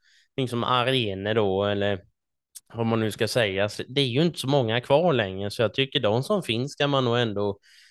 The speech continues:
vi, vi ska vara rädda om dem och bevara dem. För det,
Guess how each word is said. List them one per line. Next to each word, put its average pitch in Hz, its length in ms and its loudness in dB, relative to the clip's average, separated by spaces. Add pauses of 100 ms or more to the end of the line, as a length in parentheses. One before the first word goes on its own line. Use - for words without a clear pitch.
(140)
vi, 131 240 0
vi 135 200 -4
ska 151 160 0
vara 160 200 4
rädda 135 280 2
om 175 120 4
dem 113 240 2
och 123 120 -2
bevara 127 520 2
dem. 92 240 -4 (180)
För 117 480 2 (100)
det, 123 440 4